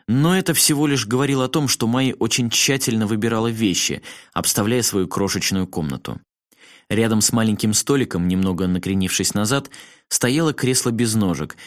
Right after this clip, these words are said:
обитое тканью с узором из маленьких пингвинов. На спинке висели скомканная пижама, лифчик и трусики. «Наверное, это от того, что я без спроса зашел в квартиру молодой и красивой девушки».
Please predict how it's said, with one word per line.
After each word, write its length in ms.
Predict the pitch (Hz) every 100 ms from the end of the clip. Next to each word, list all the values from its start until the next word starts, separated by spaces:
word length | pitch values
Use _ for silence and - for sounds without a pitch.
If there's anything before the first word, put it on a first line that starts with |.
| -
обитое 380 | - 101 107 101
тканью 400 | - 107 95 92
с 100 | -
узором 380 | 107 101 131 127
из 180 | - 98
маленьких 480 | 98 101 95 95 -
пингвинов. 680 | 104 92 87 80 65 - _ _ _ _ _ _ _ -
На 100 | 110
спинке 400 | - 147 143 113
висели 300 | 107 127 117
скомканная 580 | - 110 98 101 98 90
пижама, 560 | 95 90 120 135 135 135 _ -
лифчик 460 | 98 98 104 - -
и 80 | 82
трусики. 560 | 90 76 - - - - _ _ _ _ _ _ _ _ _ _ _ _ _ -
«Наверное, 680 | 95 92 92 98 95 95 92
это 220 | - 92
от 180 | - -
того, 280 | 101 98 104
что 220 | - 101
я 140 | 92
без 200 | 87 101
спроса 420 | - - 98 - 90
зашел 340 | 92 - 92
в 80 | -
квартиру 480 | 92 92 - 95 92
молодой 540 | 92 92 82 98 90
и 20 |
красивой 540 | 82 92 - 98 87 90
девушки». 640 | 95 101 76 - -